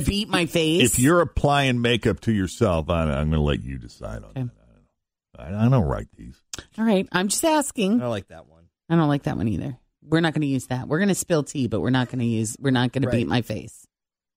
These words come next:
Speaker 1: All right. Well, how about <laughs> snatched?
Speaker 2: Well, now,
Speaker 3: Tell
Speaker 2: hey.
Speaker 3: us, tell us about that, Jeff.
Speaker 2: Snatch, I am very familiar with how that word used to be used.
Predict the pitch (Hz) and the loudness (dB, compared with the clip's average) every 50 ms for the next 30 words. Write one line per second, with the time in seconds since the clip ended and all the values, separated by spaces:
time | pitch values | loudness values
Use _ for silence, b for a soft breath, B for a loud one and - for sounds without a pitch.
0 | _ _ _ _ _ _ _ _ _ _ _ _ _ _ _ _ - - 71 - | _ _ _ _ _ _ _ _ _ _ _ _ _ _ _ _ -16 -16 -16 -16
1 | - _ _ - 90 98 117 135 156 151 143 110 - - - - - - 135 131 | -16 _ _ -2 0 2 2 4 2 2 2 2 0 -2 -4 -4 -2 0 2 2
2 | 131 127 104 69 - - - - - - _ _ _ _ _ _ _ _ _ _ | 2 2 0 -2 -2 -6 -8 -10 -10 -14 _ _ _ _ _ _ _ _ _ _
3 | _ _ _ - 151 160 170 170 165 160 151 143 143 143 151 160 156 151 147 143 | _ _ _ 0 2 2 2 2 2 2 2 2 2 2 2 2 2 0 0 0
4 | 135 131 123 123 117 - 170 170 170 165 160 151 147 139 135 120 104 - 185 180 | 2 2 0 0 0 2 2 2 4 4 4 4 4 4 4 2 0 0 -2 -4
5 | 147 110 - 101 104 101 - 98 107 - - - - 185 185 185 185 185 185 185 | -6 -8 -10 -12 -14 -16 -16 -8 -4 0 0 0 2 0 0 2 2 2 0 0
6 | 170 - - 185 170 165 156 156 156 147 160 160 160 170 175 - - 180 170 170 | 0 0 0 2 2 2 2 2 2 2 2 2 2 2 2 0 2 2 2 2
7 | 170 170 170 160 156 151 156 156 - 147 160 160 151 151 156 160 - - 156 160 | 2 2 2 2 2 2 0 0 0 0 0 0 0 0 0 -2 0 0 0 2
8 | 160 165 160 165 185 214 226 - - - 165 139 139 120 107 107 110 92 - - | 2 0 0 0 0 0 0 0 -2 -2 0 0 0 0 0 0 -2 -2 -4 -6
9 | - - - - - - - | -12 -16 -16 -14 -14 -14 -16